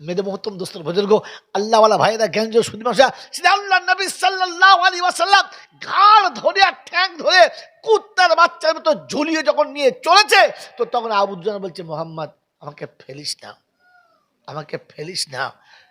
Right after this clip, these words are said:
আমি হেরে গেছি, স্বীকার করে নিচ্ছি, তুই যেন আমাকে জমিনে ফেলিস না। এমনিতে একবার পড়ে আমার যা হবার হয়ে গেছে, এর পরে ফেলে দিলে আমি মরে যাব, তুই যেন আমাকে কোনদিন ফেলিস না।"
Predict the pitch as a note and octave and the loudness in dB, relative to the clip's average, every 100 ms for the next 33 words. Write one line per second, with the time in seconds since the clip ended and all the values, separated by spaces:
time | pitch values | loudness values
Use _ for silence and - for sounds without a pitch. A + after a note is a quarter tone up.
0 | _ _ E3 D#3+ D#3 E3+ F3 D3 - C3+ | _ _ -16 -14 -12 -10 -10 -12 -10 -8
1 | G3+ - D#3 - C3 C3+ C#3 - C#3 - | -8 -12 -18 -14 -14 -14 -10 -10 -10 -16
2 | - _ D#3 D3+ G3+ G3+ - A#2+ D3+ D#3+ | -20 _ -14 -12 -10 -12 -10 -6 -6 -6
3 | E3 C3+ - D3+ - D#3+ C3+ - - - | -10 -14 -14 -6 -6 -4 -8 -10 -16 -4
4 | G3+ A#3 C4+ D#4+ - F4+ E4+ E4+ E4 E4+ | 0 0 -2 -10 0 4 4 2 -2 -4
5 | D4+ C#4 D4 D#4 D#4 D4+ - C4+ A3+ C4 | -4 -8 -4 -2 -2 -4 -2 -2 0 -2
6 | G3+ A3 G3+ G3 A3+ F3 - - - G3 | -4 -6 -6 -6 -6 -6 -12 -20 -6 -2
7 | G#3+ F3+ _ E3+ E3+ E3 - - F3 F3+ | -2 -4 _ -6 -6 -10 -16 -16 -12 -12
8 | C#3+ D3+ D3+ D3+ C3 C#3+ C#3 B2 C3+ C3+ | -14 -16 -12 -12 -12 -10 -10 -4 -4 -4
9 | C#3 - - _ D3 D#3 C3+ D3 C#3+ - | -12 -18 -20 _ -10 -6 -6 -4 -6 -4
10 | D3 C3 A#2 - C#3+ C3+ - C#3 | -6 -6 -8 -6 -4 -2 0 0